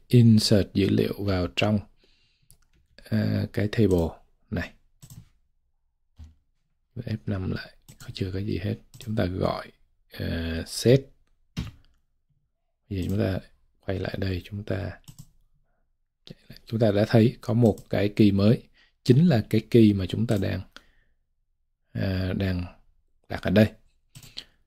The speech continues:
À, value nó đã mã lại thành binary, à, và ngày giờ hết hạn. Giá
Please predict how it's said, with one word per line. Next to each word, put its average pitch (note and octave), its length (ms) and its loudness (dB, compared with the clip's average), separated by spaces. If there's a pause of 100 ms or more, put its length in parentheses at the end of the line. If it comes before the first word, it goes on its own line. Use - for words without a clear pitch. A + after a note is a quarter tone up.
(220)
À, G#2+ 360 0
value A2+ 400 8 (340)
nó G#2+ 100 -6 (140)
đã G#2 300 -4 (220)
mã A2+ 420 -2
lại A2+ 360 -2
thành F#2 220 -6
binary, G2 500 2 (800)
à, G2 220 -6
và F#2+ 400 2
ngày F#2 300 0
giờ E2+ 260 0
hết B2 180 -4
hạn. - 240 -10 (3250)
Giá A2+ 140 4